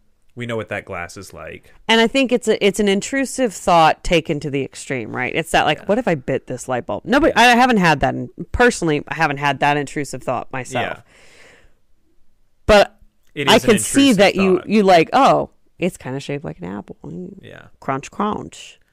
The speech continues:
Speaker 1: Yeah, same thing with the, uh, the dinner plate.
Speaker 2: The dinner plate.
Speaker 1: They got me.
Speaker 2: I wonder what, I wonder what their mom was seeing when she was eating that dinner plate.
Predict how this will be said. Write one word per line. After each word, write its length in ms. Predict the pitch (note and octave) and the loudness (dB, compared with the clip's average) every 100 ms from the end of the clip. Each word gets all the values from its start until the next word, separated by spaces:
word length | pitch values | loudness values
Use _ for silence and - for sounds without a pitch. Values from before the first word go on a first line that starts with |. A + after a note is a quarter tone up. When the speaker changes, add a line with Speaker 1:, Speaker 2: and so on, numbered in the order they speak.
| _ _ _ _ | _ _ _ _
Speaker 1:
Yeah, 160 | F#2+ F#2+ | -14 -12
same 260 | - B2 A2 | -10 -10 -10
thing 220 | A#2 A2 | -14 -14
with 200 | G2 - | -18 -18
the, 220 | G2 F#2 | -18 -16
uh, 280 | F2+ F2+ F2 _ _ _ _ | -14 -16 -18 _ _ _ _
the 80 | G#2 | -20
dinner 260 | G2+ G2+ F#2 | -16 -16 -18
plate. 440 | - F#2+ F2+ - - _ _ - - _ _ | -18 -18 -18 -20 -20 _ _ -20 -20 _ _
Speaker 2:
The 80 | D3 | -8
dinner 260 | D#3+ E3+ | -4 -4
plate. 380 | D#3 - C3 - _ _ _ _ _ | -4 -8 -10 -12 _ _ _ _ _
Speaker 1:
They 840 | - - - - - _ - - - | -16 -14 -14 -14 -18 _ -20 -20 -20
got 220 | - - _ | -20 -20 _
me. 60 | - - - | -20 -20 -12
Speaker 2:
I 40 | A#3+ | -4
wonder 300 | F3+ F3+ F3 | -2 -2 -4
what, 300 | F3 F3+ - _ _ _ _ _ _ _ _ _ _ _ _ _ _ | -6 -8 -10 _ _ _ _ _ _ _ _ _ _ _ _ _ _
I 60 | A#3+ | -10
wonder 240 | C4 F#3+ | -4 0
what 280 | D3+ D3 C3+ - _ | 2 2 0 -6 _
their 160 | - D#3 | -2 -2
mom 360 | C3+ C3 C3 C3+ | 0 -2 -2 -4
was 100 | B2+ | -10
seeing 400 | - D3 C3+ A#2 | -6 -4 -2 -4
when 80 | A#2+ | -10
she 180 | - B2+ | -10 -10
was 160 | A#2+ | -8
eating 220 | A2 - | -10 -10
that 160 | - - | -14 -14
dinner 240 | - - | -16 -16
plate. 320 | - - - | -18 -18 -18